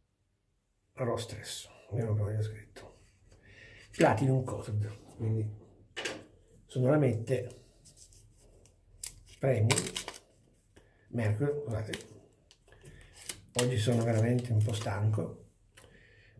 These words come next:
ho dormito poco perché, perché il cane, a paura del vento, a Torino c'era il vento tutta la notte, ci ha fatto un po' penare, eccolo qua.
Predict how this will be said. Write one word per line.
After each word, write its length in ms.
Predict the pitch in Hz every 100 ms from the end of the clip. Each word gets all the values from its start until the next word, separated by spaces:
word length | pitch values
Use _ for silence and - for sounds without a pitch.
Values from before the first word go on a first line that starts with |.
| - _
ho 60 | 131
dormito 320 | 131 131 165
poco 340 | 165 151 151
perché, 400 | 117 107 117 107 - - -
perché 160 | - 165
il 60 |
cane, 400 | 170 117 123 151 - - -
a 60 | -
paura 240 | 156 143
del 100 | 160
vento, 580 | 139 107 107 107 - - - - - - - - - _
a 100 | 139
Torino 240 | 131 156 127
c'era 180 | 160
il 60 | 180
vento 300 | 139 113 151
tutta 160 | 135 147
la 100 | 156
notte, 500 | 110 104 - - - - - _ _ _ - - - -
ci 80 | -
ha 60 | 135
fatto 240 | 135 143
un 80 | 139
po' 40 |
penare, 420 | 110 110 107 107 131
eccolo 300 | - 110 104
qua. 120 | -